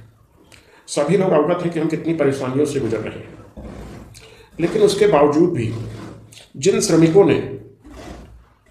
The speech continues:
बड़े-बड़े व्यापारियों को अरबपति, करोड़पति बनाया, श्रमिक ही बड़ी-बड़ी फैक्ट्रियों का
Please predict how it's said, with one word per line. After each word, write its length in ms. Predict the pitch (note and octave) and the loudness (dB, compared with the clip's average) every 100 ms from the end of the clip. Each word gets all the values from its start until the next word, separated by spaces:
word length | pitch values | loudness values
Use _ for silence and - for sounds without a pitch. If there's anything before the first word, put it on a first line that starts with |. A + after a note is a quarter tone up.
| - - - | -20 -20 -6
बड़े-बड़े 320 | D3+ F#3+ F3 F3+ | 0 2 4 4
व्यापारियों 440 | D#3+ D#3+ D#3+ F3 | 4 4 4 2
को 120 | E3 | 0
अरबपति, 520 | D#3+ C#3+ - D3 D3+ | 0 0 0 0 0
करोड़पति 480 | E3 D3+ D#3 D3 E3 | 2 4 4 0 0
बनाया, 300 | C#3 C3 B2+ - - - - | -2 -2 -6 -10 -14 -18 -18
श्रमिक 360 | - D#3+ F3+ A3 | 0 4 6 4
ही 280 | E3+ G3+ - - - - _ _ - - - - - - _ | 2 -2 -4 -8 -16 -20 _ _ -20 -16 -16 -16 -20 -20 _
बड़ी-बड़ी 340 | D3+ D#3+ D#3+ D#3+ | 4 6 6 2
फैक्ट्रियों 360 | C#3+ D3+ E3 | 0 0 0
का 380 | D#3+ D#3 - - | 2 0 0 -6